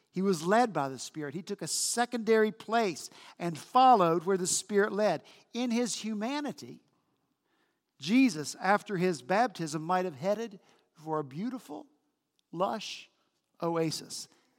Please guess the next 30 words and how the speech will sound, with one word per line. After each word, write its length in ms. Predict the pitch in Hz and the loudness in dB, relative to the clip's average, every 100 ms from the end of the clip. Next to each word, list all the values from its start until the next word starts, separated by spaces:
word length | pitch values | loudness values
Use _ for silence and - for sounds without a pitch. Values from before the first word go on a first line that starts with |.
| - | -12
and 100 | 160 | -2
there 100 | 175 | 0
would 120 | 170 | 0
have 80 | 135 | -4
been 240 | 147 143 | -10 -6
nothing 440 | 160 180 185 180 160 _ _ _ _ | -6 -6 -8 -14 -16 _ _ _ _
wrong 440 | 131 147 143 120 104 _ _ | -6 -2 -2 -4 -12 _ _
with 160 | 117 104 | -20 -16
that. 340 | 107 101 - _ _ _ _ _ _ _ _ _ _ _ _ | -14 -16 -20 _ _ _ _ _ _ _ _ _ _ _ _
In 100 | 214 | 4
his 180 | 247 - | 4 4
humanity, 540 | 220 214 233 214 175 | 2 2 2 2 0
Jesus 400 | 139 220 226 202 | 0 0 0 0
might 280 | 196 208 208 - - - | 4 4 4 -4 -20 -10
have 380 | - 190 175 151 - _ _ _ _ _ _ _ _ - _ _ _ _ - | 2 6 6 4 -6 _ _ _ _ _ _ _ _ -20 _ _ _ _ -4
decided 560 | 165 202 202 185 175 | 0 4 6 6 0
to, 200 | - 190 | -2 -6
to, 300 | 190 - 196 | -6 -10 -10
to 140 | - 175 | -10 -8
take 340 | - 208 240 - | -2 -2 -4 -6
a 80 | 175 | -2
vacation, 960 | 180 185 180 - - - 226 233 - - _ _ _ _ _ _ _ _ _ - | 0 0 0 -8 -18 -10 -6 -6 -8 -14 _ _ _ _ _ _ _ _ _ -8
but 120 | 175 | -4
that's 220 | 220 - | -4 -4
not 220 | 208 196 | -6 -4
where 100 | 185 | -4
the 100 | 185 | -2
Spirit 480 | 185 - 220 233 226 | -4 -6 -6 -8 -8
led 200 | 156 135 | -10 -12
him. 180 | 135 | -14